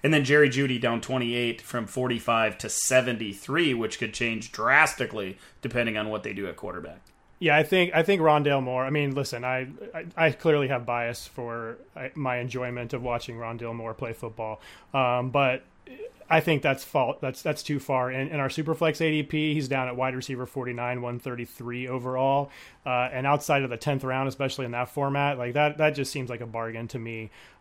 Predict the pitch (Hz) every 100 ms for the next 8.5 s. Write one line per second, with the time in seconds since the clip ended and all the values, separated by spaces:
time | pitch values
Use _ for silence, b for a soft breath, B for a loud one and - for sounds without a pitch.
0 | - 123 117 113 135 127 147 127 143 135
1 | 123 113 _ - 190 170 - 180 190 185
2 | 196 170 175 180 180 160 165 170 170 -
3 | 165 165 - 170 170 170 175 170 151 147
4 | 143 135 127 135 123 110 _ - 123 123
5 | 120 117 117 117 117 117 113 113 110 113
6 | 135 120 120 113 113 107 107 120 113 120
7 | 113 117 127 - 113 110 110 - - 113
8 | 110 113 113 113 -